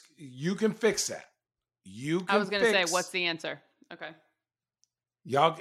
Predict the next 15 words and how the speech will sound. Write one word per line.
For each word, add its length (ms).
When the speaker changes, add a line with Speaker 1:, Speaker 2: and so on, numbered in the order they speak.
Speaker 1:
y'all 280
gotta 200
watch 320
film, 460
and 100
somebody 340
gotta 220
take, 300
uh, 300
the, 220
the, 240
the 120
biggest 520
thing 280
that 240